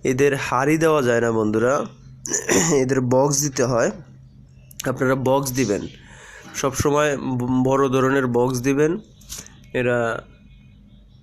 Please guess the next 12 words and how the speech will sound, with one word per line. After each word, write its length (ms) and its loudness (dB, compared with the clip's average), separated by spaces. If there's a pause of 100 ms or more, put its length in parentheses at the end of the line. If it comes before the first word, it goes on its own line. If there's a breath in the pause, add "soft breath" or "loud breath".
(360)
জায়গাটা 840 0 (420)
অনেক 220 -2
সুন্দর 440 0
পাবে, 400 -2 (260)
এরা 280 -2
ডিম 260 0
বাচ্চা 280 -2
ভালো 300 -2
করবে। 340 -4 (460 loud breath)
এরা 320 0
ডিম 300 -2
বাচ্চা 520 0